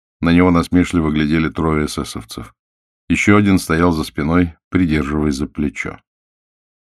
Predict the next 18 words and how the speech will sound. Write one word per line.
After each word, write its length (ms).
После 260
удара 280
в 100
голове 280
стоял 440
лёгкий 380
туман, 540
однако 400
это 120
не 80
помешало 540
Мазуру 420
рассмотреть 680
взявших 500
его 260
в 100
плен 240
фрицев. 540